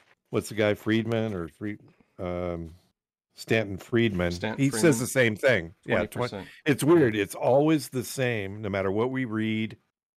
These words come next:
Speaker 1: no matter what we go over. It's always twenty-something percent of the sightings are unexplainable.
Speaker 2: Yes.
Speaker 1: You know, so it's, y-, you know, um,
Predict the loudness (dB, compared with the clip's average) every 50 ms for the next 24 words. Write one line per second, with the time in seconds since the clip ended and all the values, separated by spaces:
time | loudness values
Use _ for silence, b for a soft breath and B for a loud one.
0 | _ _ _ _ _ _ _ _ -2 0 2 2 4 4 4 2 2 0 -2 -4
1 | -8 _ _ _ -2 0 0 0 0 -2 -2 0 0 0 2 0 0 -2 -4 -4
2 | -2 -2 -2 -2 -2 -6 -8 -6 -4 -2 -2 -2 -4 -6 -4 -4 -4 -4 -2 -4
3 | -6 -6 -6 -6 -6 -6 -6 -6 -6 -4 -6 -6 -6 -4 -2 -2 0 0 -2 -4
4 | -6 -8 -12 -10 -6 -4 -4 -4 -4 -6 -8 -8 -12 -14 -16 -14 -14 -14 -12 -12
5 | -14 -14 -14 -18 -18 -18 _ _ _ _ _ _ _ _ _ _ _ _ _ _
6 | _ _ _ _ _ _ _ -4 -4 -4 -4 -6 -12 -20 -20 _ _ _ 2 4
7 | 4 4 4 4 2 2 0 2 4 6 6 8 8 8 6 6 4 2 0 -6
8 | _ 0 2 2 2 0 -4 -12 -16 -16 -18 -20 _ _ _ _ -20 -20 -18 -20
9 | -20 -12 -4 -2 0 2 2 2 2 2 0 -2 -4 -8 -8 -8 -10 -12